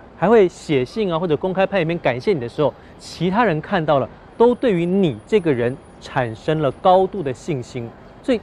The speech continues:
当你想要卖下一个产品的时候，他就会支持你，因为他知道你这个人是说到做到的嘛，所以信心非常重要啊。不过这边我打个岔哈，诈骗集团也会妥善的运用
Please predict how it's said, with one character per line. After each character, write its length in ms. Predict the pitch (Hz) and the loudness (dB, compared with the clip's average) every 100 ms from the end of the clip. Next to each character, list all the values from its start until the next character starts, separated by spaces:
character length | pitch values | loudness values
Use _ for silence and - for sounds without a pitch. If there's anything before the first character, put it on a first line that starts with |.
| - | -2
当 200 | 262 233 | 0 0
你 100 | 127 | 0
想 140 | 127 | 0
要 80 | 143 | 2
卖 180 | 196 170 | 2 0
下 220 | 196 175 | 0 0
一 20 | |
个 80 | 156 | 0
产 200 | 139 147 | -2 -6
品 80 | 127 | -6
的 60 | |
时 80 | 117 | -4
候， 80 | 123 - - - - - | -4 -4 -20 -20 -20 -16
他 140 | - 240 | -2 -2
就 160 | 262 | 0
会 140 | 233 233 | 0 0
支 200 | - 220 | 0 -6
持 180 | - 160 | -4 -2
你， 60 | |
因 40 | 190 | 0
为 40 | |
他 120 | 190 220 | 0 0
知 220 | - 285 | -2 2
道 180 | 302 - - - - - | 4 2 -6 -20 -18 0
你 220 | 170 131 | 2 2
这 160 | - 240 | 0 2
个 120 | 175 | 4
人 180 | 135 135 | 2 0
是 140 | 185 | -6
说 260 | - 185 190 | -2 2 4
到 160 | 185 | 4
做 260 | 156 254 175 | 2 2 2
到 220 | 202 175 | 4 0
的 80 | 123 | -2
嘛， 120 | 104 107 | -12 -14
所 100 | - | -4
以 80 | 156 120 | -4 -4
信 340 | - - 196 | -8 0 0
心 240 | 143 165 165 - - - | 0 -2 -4 -8 -20 -6
非 100 | - | 2
常 180 | 180 143 | 4 2
重 200 | - 156 | 0 -2
要 120 | 123 104 | 0 -2
啊。 100 | 135 | -2
不 80 | 185 | 0
过 100 | 196 | 0
这 40 | 202 | 2
边 60 | 196 | 0
我 120 | 156 | -2
打 160 | 117 | -4
个 100 | - | -8
岔 240 | - - 151 | -14 -2 -2
哈， 60 | - - - - - - - - - - - - - | -2 -18 -20 -20 -20 -20 -20 -20 -20 -20 -20 -20 -14
诈 260 | - 277 190 | 2 6 6
骗 280 | - 220 170 | 6 4 4
集 200 | - 151 | 0 -4
团 320 | 143 135 135 - | 2 0 0 -6
也 200 | 135 127 | 0 2
会 440 | 123 - 220 156 123 - - - - - - - - - | 0 2 4 4 2 -8 -20 -20 -20 -20 -20 -20 -20 0
妥 220 | 151 123 | 2 2
善 260 | - 214 156 | 4 2 2
的 100 | 147 | -2
运 240 | 196 170 | -2 -2
用 200 | 165 147 | 0 -2